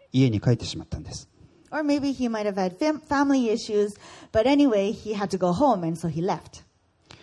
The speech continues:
Speaker 1: そんなね、いい加減なやつをもう旅には連れて行けないと激しい、あ、厳しい態度を取るパウロと、いやいや、彼はまだ若いし、もう一度チャンスを与えてやろうではないか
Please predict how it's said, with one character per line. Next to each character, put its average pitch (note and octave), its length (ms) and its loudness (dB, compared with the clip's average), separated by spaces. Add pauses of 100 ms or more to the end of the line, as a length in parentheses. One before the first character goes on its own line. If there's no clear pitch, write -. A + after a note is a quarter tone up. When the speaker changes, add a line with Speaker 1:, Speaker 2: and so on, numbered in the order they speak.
(420)
Speaker 1:
そ - 380 2
ん G#3+ 100 -2
な G#3+ 140 2
ね、 A3+ 300 -2
い D3+ 180 2
い - 20 -8
加 F3 160 2
減 E3 180 4
な D#3+ 100 6
や D#3 80 4
つ B2+ 140 -4
を A2+ 320 2 (220)
も D#3+ 180 4
う - 40 0
旅 D#3+ 300 2
に E3 120 2
は G#2+ 100 -2 (160)
連 F#3 100 4
れ - 20 2
て G3 160 2
行 G3 100 -4
け F#3+ 100 -2
な F#3 140 2
い E3+ 120 0 (380)
と C#3+ 440 2 (160)
激 D3+ 220 2
し C3 300 0
い、 F#2+ 80 -10
あ、 G#2 180 -2
厳 D3+ 280 2
し D#3+ 220 0
い B2 40 0
態 A#2 260 2
度 G#2 100 0
を G2 60 0
取 G#2 200 -2
る F#2 60 -2
パ A#2+ 200 4
ウ G#2 60 2
ロ F#2+ 80 -2
と、 F#2+ 320 -2 (760)
い B2+ 80 -2
や D3+ 80 2
い D#3 60 2
や、 C#3 120 2
彼 D3+ 220 4
は B2+ 80 2
ま C3+ 100 2
だ B2 120 4
若 A2+ 260 2
い C3 80 4
し、 - 260 -12 (140)
も B2+ 160 6
う C3 40 6
一 C3+ 140 0
度 C3+ 100 4
チ - 120 -4
ャ G#3 80 2
ン G#3+ 60 -6
ス - 120 2
を C3+ 60 6
与 F#3 180 2
え G3+ 80 0
て G3 120 0
や F#3 120 4
ろ G3+ 100 0
う G3 80 0
で D#3+ 80 0
は B2+ 80 0
な A2+ 100 -6
い G#2+ 60 -6
か - 220 -6